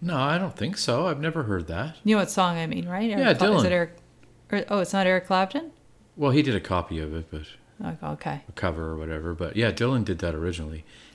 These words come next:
Speaker 1: Lay, lay, lay, lay across my big breast, babe. That's how he sings it.
Speaker 2: Good job.
Speaker 1: Thank you.
Speaker 2: All right. I think that was
Speaker 1: You gotta keep that in, 'cause that sounded just like him. People are gonna be like, "Whoa, where'd you get Dylan?"
Speaker 2: Luckily, it sounded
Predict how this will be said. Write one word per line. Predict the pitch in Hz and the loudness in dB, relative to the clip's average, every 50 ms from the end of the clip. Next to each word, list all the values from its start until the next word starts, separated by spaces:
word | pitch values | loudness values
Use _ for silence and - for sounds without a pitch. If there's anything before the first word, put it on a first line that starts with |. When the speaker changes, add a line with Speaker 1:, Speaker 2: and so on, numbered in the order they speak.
| - - | -14 -6
Speaker 1:
Lay, | 95 92 101 113 113 | 0 4 6 6 6
lay, | 117 117 113 107 92 82 | 6 4 4 2 2 0
lay, | 92 98 107 127 135 147 156 151 120 - - - - - - - - - - - - - | -2 -2 0 0 0 -2 -2 -4 -6 -8 -14 -20 -20 -20 -20 -20 -20 -20 -20 -20 -12 -4
lay | 90 90 104 123 135 117 | 0 2 4 4 4 2
across | 101 - - 98 87 - | 0 0 -4 -4 -4 -4
my | 90 80 78 | -6 -8 -6
big | 78 92 92 87 85 | -4 -4 -4 -4 -4
breast, | 90 98 98 98 92 98 101 95 - - - - | -4 -2 -2 0 0 -2 -2 -4 -6 -12 -10 -8
babe. | 90 87 92 98 95 98 101 98 90 95 - - _ - - - - | -6 -4 -4 -4 -4 -6 -8 -10 -10 -12 -16 -18 _ -20 -20 -20 -20
That's | - - - | -12 -8 -6
how | 90 82 | -4 -4
he | 82 - | -4 -4
sings | - 104 123 127 | -4 -4 -4 -4
it. | 113 - - - - - - - | -6 -8 -10 -12 -20 -16 -10 -8
Speaker 2:
Good | 202 185 | -8 -6
job. | - 196 190 202 208 196 165 - - - | -2 -2 0 2 2 0 -2 -4 -6 -8
Speaker 1:
Thank | 95 101 - | -6 -4 -4
you. | 101 85 80 - - - - - - - - - - - - - - - - - - | -4 -4 -4 -8 -16 -20 -20 -20 -20 -20 -20 -20 -20 -18 -18 -18 -20 -20 -14 -8 -2
Speaker 2:
All | 190 | 0
right. | 196 - 185 160 - - - | 2 4 4 2 0 -2 -4
I | 175 | 0
think | - 190 - | 0 0 2
that | 190 180 - | 2 2 2
was | 175 170 - - - - - - - - _ | 2 0 -2 -4 -8 -10 -14 -20 -20 -12 _
Speaker 1:
You | - 117 | 4 6
gotta | 151 151 - | 6 6 6
keep | - 143 127 - | 6 4 2 4
that | 123 107 107 | 6 6 6
in, | 107 104 - | 6 4 4
'cause | - 101 82 82 | 0 -2 0 2
that | 95 98 95 | 2 2 2
sounded | - - 101 95 90 82 - | 2 0 -2 -2 -2 -4 -4
just | - - - - | -6 -6 -6 -4
like | 82 78 80 - - | -6 -6 -6 -8 -10
him. | 73 71 - - - - - - - - - - - | -12 -12 -12 -18 -20 -20 -20 -20 -20 -20 -20 -8 -2
People | - 117 107 110 | 0 2 4 4
are | 101 | 4
gonna | 95 98 | 4 4
be | 92 90 | 2 2
like, | 85 82 82 | 0 0 0
"Whoa, | 107 117 123 123 110 | 0 2 2 4 4
where'd | 110 113 107 | 2 2 0
you | - 104 | -2 -2
get | 117 110 - | -2 -2 0
Dylan?" | - 117 113 123 127 104 85 - - - - - - - | 0 -2 0 0 -2 -4 -6 -10 -14 -20 -20 -20 -8 -2
Speaker 2:
Luckily, | 208 202 208 202 240 226 214 190 | 2 2 4 4 4 4 4 4
it | 180 175 - | 2 0 -2
sounded | - - 180 180 175 170 170 170 160 - - | -2 -2 0 0 2 2 2 0 0 -2 -8